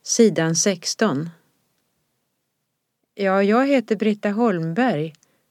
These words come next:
och jag bor och arbetar här i Nyköping. Jag arbetar på en skola i Nyköping. Den heter Kärrdalsskolan.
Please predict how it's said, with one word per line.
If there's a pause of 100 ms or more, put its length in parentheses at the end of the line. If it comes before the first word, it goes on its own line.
(140)
och
jag
bor
och
arbetar
här
i
Nyköping. (1200)
Jag
arbetar
på
en
skola
i
Nyköping. (1120)
Den
heter
Kärrdalsskolan.